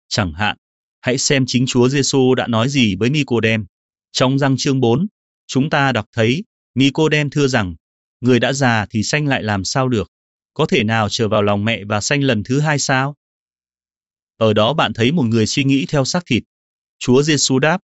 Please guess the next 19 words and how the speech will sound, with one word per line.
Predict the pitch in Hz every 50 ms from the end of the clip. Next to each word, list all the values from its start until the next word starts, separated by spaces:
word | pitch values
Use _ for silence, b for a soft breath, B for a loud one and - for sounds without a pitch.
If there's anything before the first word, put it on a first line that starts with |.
| _ _ _ _ _ _
"Quả | - 123 104 95
thật, | - 110 101 - _ _ _ _
quả | - 123 107 90
thật, | - - 104 - _ _ _ _ _ _ _ _ _ -
ta | - 117 120 120
nói | 120 117 120 135
cùng | - 139 104 101
ngươi, | 113 127 135 131 127 120 - _ _ _ _ _ _ _ _ -
nếu | 110 120 143
một | 170 180 131
người | 110 117 117 113 107
chẳng | - - 113 101 104
nhờ | 113 113 113 117
nước | 135 185 208 -
và | - 101 92
Thánh | - 107 107 127
Linh | 151 156 139 135 123
mà | 110 92
sanh, | - - 131 123 123 117